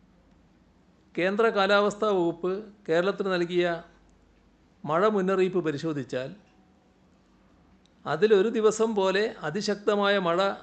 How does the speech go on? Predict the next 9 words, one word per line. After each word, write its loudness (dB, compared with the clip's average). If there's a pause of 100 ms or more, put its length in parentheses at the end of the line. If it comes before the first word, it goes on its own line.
(200)
സാധ്യതയായ 0 (1120)
ഓറഞ്ച് 4
അലേർട്ട് 2
പോലും 0 (280)
നൽകിയിട്ടില്ല. -6 (1080)
ഇതാണ് 2
വസ്തുത. -4 (1700)
ഇരുപത്തൊൻപതിന് 4
ഉച്ചക്ക് 2